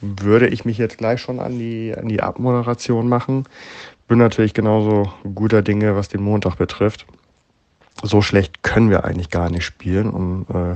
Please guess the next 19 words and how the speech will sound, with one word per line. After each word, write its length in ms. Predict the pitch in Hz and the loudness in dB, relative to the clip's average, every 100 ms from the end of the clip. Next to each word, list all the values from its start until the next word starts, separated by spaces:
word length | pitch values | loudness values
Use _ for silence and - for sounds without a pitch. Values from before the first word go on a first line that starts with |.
| 90 | -6
gegen 240 | - 95 90 | -2 -2 0
diese 240 | 92 92 | -2 0
Hertha, 520 | 92 95 92 98 92 - - - - - - _ - | 2 2 2 2 2 -2 -18 -20 -20 -20 -20 _ -6
ähm, 580 | 101 101 90 90 87 90 | -4 -2 -2 -4 -6 -4
das 220 | 92 92 | -2 -2
noch 120 | 95 | -4
zu 120 | - | -6
vergurken. 640 | - - 92 104 98 107 123 - - | -6 -4 2 2 2 0 -4 -8 -14
Ähm, 520 | - 95 95 95 92 92 | -8 -6 -4 -4 -4 -4
also 180 | 95 90 | -4 -2
da 140 | 92 | -2
muss 160 | 95 98 | -4 -4
schon 380 | - 95 85 80 - | -6 -6 -8 -8 -2
ganz, 380 | 104 104 87 | 2 2 0
ganz 260 | - 90 87 | -4 -4 -4
viel, 460 | - - 92 90 82 - - - - - - _ _ - | -8 -6 -4 -4 -6 -14 -20 -20 -20 -20 -20 _ _ -6
äh, 240 | 101 95 90 | -2 -2 -2
äh, 280 | - 85 - | -2 -4 -2
Unglück, 500 | 101 92 95 90 | -2 0 0 0